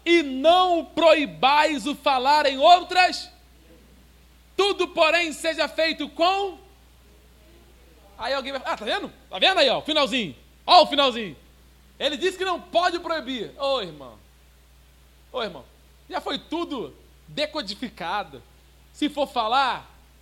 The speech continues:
tem que entender. Se for falar, que é idioma, tem que ter intérprete. Se tiver intérprete, Paulo fala, "Não proíba." Tem intérprete? Não proíba. É isso que Paulo tá dizendo.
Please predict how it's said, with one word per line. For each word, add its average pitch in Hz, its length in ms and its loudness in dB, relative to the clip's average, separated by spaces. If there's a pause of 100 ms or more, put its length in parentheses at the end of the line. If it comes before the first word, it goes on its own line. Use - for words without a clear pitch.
(320)
tem 269 160 -2
que 254 80 -6
entender. 214 460 -4 (1000)
Se - 140 -4
for 294 160 0
falar, 208 640 -2 (440)
que 196 100 -4
é 185 100 0
idioma, 170 640 -4 (320)
tem 254 160 0
que - 80 -16
ter 262 80 -4
intérprete. - 760 -8 (1200)
Se - 180 -2
tiver 247 220 0
intérprete, 208 640 0
Paulo 254 260 -2
fala, 202 240 0
"Não 175 160 -8
proíba." 226 480 0 (460)
Tem 208 140 4
intérprete? 277 640 0 (840)
Não 127 140 -4
proíba. 427 500 0 (960)
É 254 60 6
isso 277 200 6
que 453 80 4
Paulo 523 200 2
tá 571 80 0
dizendo. 440 540 -8